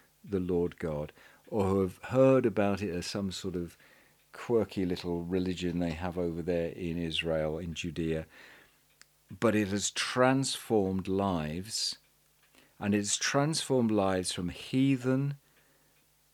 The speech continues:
pan, pan-godly, what's the word for multi-gods, all sorts of things. And so when we look at our culture and when we look at our country,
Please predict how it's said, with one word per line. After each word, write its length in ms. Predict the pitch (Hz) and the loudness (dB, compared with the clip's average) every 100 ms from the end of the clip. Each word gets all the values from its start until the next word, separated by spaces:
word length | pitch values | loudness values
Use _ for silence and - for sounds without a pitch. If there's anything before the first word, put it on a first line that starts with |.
| _ | _
pan, 680 | - 143 139 135 131 131 123 - _ _ _ _ _ _ _ | -2 2 4 6 6 4 2 -6 _ _ _ _ _ _ _
pan-godly, 1500 | - 135 131 127 117 110 110 110 - 113 107 107 107 107 - - - | -2 2 4 6 4 4 4 0 0 2 2 4 2 2 -4 -10 -8
what's 200 | 95 - | -8 -6
the 100 | 95 | -2
word 220 | 92 87 | 0 -2
for 140 | 92 | -4
multi-gods, 880 | 90 92 - 90 92 85 80 - - - - - - _ _ _ | -4 -4 -6 -6 -2 -2 -2 -6 -10 -12 -20 -20 -20 _ _ _
all 240 | 156 175 160 | 4 4 2
sorts 420 | - 127 - - | 2 0 -2 -8
of 80 | 80 | -8
things. 580 | 80 69 69 - - - _ _ _ _ _ - | -8 -8 -10 -16 -18 -20 _ _ _ _ _ -6
And 140 | 110 | -4
so 260 | 107 - 117 | 0 4 4
when 520 | 110 110 139 160 175 | 4 6 6 8 4
we 240 | 156 143 131 | 4 6 6
look 340 | 123 113 - - | 6 4 0 -6
at 160 | 101 - | -6 -4
our 240 | 110 113 107 | 0 0 0
culture 640 | - 98 90 - - - - | -4 -8 -6 -10 -10 -12 -8
and 320 | 95 87 90 | -6 -4 2
when 260 | 107 151 156 | 4 4 2
we 160 | 143 131 | 0 0
look 260 | 113 - | -2 -4
at 80 | 92 | -6
our 160 | 90 92 | -4 -6
country, 580 | - 92 90 - 73 | -6 -8 -8 -10 -12